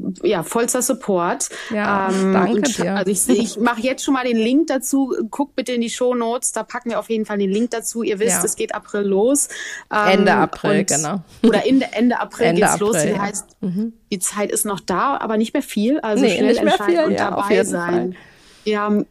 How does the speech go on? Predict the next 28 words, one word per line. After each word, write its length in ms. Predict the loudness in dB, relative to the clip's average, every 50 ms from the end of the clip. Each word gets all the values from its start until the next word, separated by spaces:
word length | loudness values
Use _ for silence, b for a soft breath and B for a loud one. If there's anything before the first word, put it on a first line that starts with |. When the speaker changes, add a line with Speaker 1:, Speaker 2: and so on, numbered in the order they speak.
| _ _
Speaker 1:
ich 160 | -6 -6 -6 -2
find, 260 | 0 2 2 0 0 -2
ich 120 | -4 -2 0
find's 260 | 0 0 0 2 2
wirklich, 300 | 0 2 2 2 0 0
ich 40 | 0
hab's 120 | -4 -2 -2
jetzt 160 | -2 -2 0
schon 180 | 0 0 0
dreimal 380 | -2 -4 0 2 2 4 4 4
gesagt, 280 | 2 2 2 0 0 0
aber 60 | -2
ich 80 | -2 -2
sag's 160 | -2 -4 -4
einfach 200 | -4 -4 -2 0
nochmal, 400 | 2 2 0 0 -2 -4 -4 -4
ich 140 | -4 -6 -4
find's 280 | -2 -2 -2 -2 -2 -6 _
so, 380 | -6 -4 -2 0 2 2 2 2
so 220 | 2 0 0 -2
gut, 340 | 0 0 0 0 0 0 0
dieses, 340 | -2 -2 -2 -2 -4 -4 -4
diese 220 | -4 -4 -2 0
Energie, 500 | 0 2 2 2 2 0 0 -2 -2 -2
diese 220 | 0 0 0 0 -2
Potenziale, 640 | -4 -4 -4 0 2 2 2 0 -2 -4 -4 -4 -2
diese 240 | 0 0 0 0
Expertisen 680 | -2 -4 -6 -4 -4 -4 -2 0 0 0 2 2 0